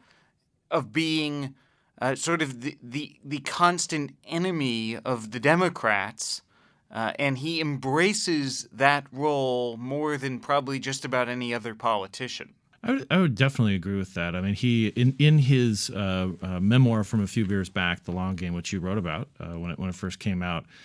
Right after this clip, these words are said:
Speaker 2: I just wanna read the first line of the introduction 'cause it, it encapsulates a lot of that, uh, that, that,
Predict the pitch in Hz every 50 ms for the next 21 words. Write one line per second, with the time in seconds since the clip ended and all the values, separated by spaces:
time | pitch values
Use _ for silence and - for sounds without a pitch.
0 | - - - - 139 139 - 170 156 127 107 101 110 107 87 98 - - - 123
1 | 113 110 - - 90 85 80 82 82 82 85 87 85 82 76 76 73 - 90 85
2 | 92 87 87 85 82 - 76 80 78 73 - - - 67 - 98 95 90 95 -
3 | - 101 98 - - - 104 98 101 - - - - 117 113 - - - 98 90
4 | 90 87 87 - - - - 90 90 90 107 117 104 95 82 73 73 82 78 78
5 | 78 76 - - - - - 87 85 82 82 82 80 85 82 82 - - 80 82
6 | 90 87 85